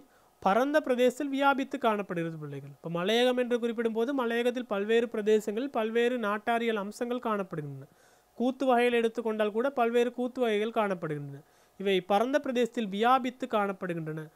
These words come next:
வ-, வடக்கு கிழக்கு எடுத்துக்கொண்டால், வடமோடி, தென்மோடி கூத்துகள் எடுத்துக்கொண்டால்,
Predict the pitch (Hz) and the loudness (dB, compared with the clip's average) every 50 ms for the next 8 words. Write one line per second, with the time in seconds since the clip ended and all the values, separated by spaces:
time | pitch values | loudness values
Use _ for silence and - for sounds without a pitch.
0 | _ _ _ _ _ _ - 175 180 185 185 185 180 185 185 196 226 226 254 233 | _ _ _ _ _ _ -2 0 2 2 2 2 2 2 2 2 2 0 0 0
1 | 254 247 240 233 247 240 240 226 254 247 240 233 233 233 226 202 196 202 220 226 | 0 0 0 2 0 0 0 -2 -2 -2 -2 0 2 2 2 2 0 0 0 0
2 | 233 233 233 226 233 - 233 220 226 226 226 220 226 226 - 233 226 - 233 226 | 0 0 0 0 0 0 -2 -2 0 0 0 0 -2 -2 -2 -4 -2 0 0 0
3 | 220 220 214 214 208 - 226 214 226 214 208 214 208 214 | 2 2 0 -2 -2 -4 -6 -4 -4 -4 -4 -4 -4 -4